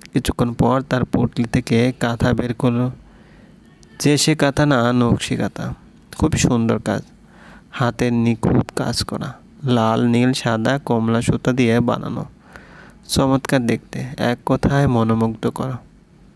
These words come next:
রোদেলা নেড়ে চেড়ে কাঁথা দেখছে। ভাবসাব দেখে মনে হচ্ছে রোদেলা নকশি কাঁথা কেনার জন্যই মহিলাকে ডেকে এনেছে। এতক্ষণ নকশি কাঁথার দিকে চোখ থাকলেও এখন আবেগের চোখ রোদেলার দিকে।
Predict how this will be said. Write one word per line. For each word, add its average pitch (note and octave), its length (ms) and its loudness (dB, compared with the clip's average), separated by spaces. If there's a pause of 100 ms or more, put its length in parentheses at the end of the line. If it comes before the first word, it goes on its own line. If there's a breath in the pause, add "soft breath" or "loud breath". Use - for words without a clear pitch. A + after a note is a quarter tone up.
(720)
রোদেলা B2 460 2
নেড়ে A#2+ 320 2
চেড়ে A#2+ 300 0
কাঁথা A2+ 300 0
দেখছে। A2 440 -6 (400)
ভাবসাব A#2+ 460 0
দেখে C#3+ 240 0
মনে D3 220 4
হচ্ছে C#3 380 2
রোদেলা A2+ 400 2
নকশি A2+ 420 0
কাঁথা B2+ 300 0
কেনার B2+ 340 0
জন্যই C3+ 400 2
মহিলাকে A2+ 540 0
ডেকে A2+ 280 -4
এনেছে। A#2+ 320 -6 (1200 loud breath)
এতক্ষণ A#2+ 480 0
নকশি A#2 380 2
কাঁথার A#2+ 380 0
দিকে B2 280 2
চোখ A2+ 360 0
থাকলেও A2+ 440 2
এখন A2+ 320 0
আবেগের A2+ 460 0
চোখ A#2+ 440 -2
রোদেলার A2+ 480 0
দিকে। - 260 -8